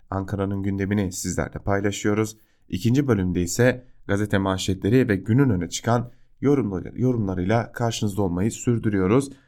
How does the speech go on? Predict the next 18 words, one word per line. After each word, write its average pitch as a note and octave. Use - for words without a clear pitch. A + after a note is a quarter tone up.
Ankara -
bu -
sıralar A#2
hareketli A#2
sevgili F#2+
dinleyenler. F#2+
Bir B2
yandan A#2
erken G#2+
seçim A2
konusu A#2+
Ankara'da G#2+
yeniden A2+
tartışılır G#2+
bir F#2
hale G2
almaya E2
başladı. A2+